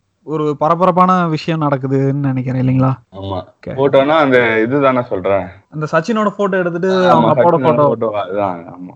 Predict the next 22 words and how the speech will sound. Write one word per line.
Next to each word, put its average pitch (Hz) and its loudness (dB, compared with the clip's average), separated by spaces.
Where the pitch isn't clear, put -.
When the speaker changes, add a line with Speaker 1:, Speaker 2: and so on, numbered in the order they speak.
Speaker 1:
So 208 0
நான் 180 4
சொன்ன 190 0
மாதிரி 220 2
எனக்கு 180 2
அவ்-, 160 0
எல்லாமே 247 4
வந்துட்டு 208 0
ஒண்ணு 208 0
அவங்க 139 -6
ஃபேமிலிக்காக 185 2
பண்ணது, 156 2
அவங்க 135 0
பையனுக்காக 180 2
பண்ணது 165 0
அப்படின்னு 165 -2
காட்டிட்டு 156 -2
கடைசியில, 160 -4
I 185 -2
mean, - -2
yeah, 175 4
ob-, - 4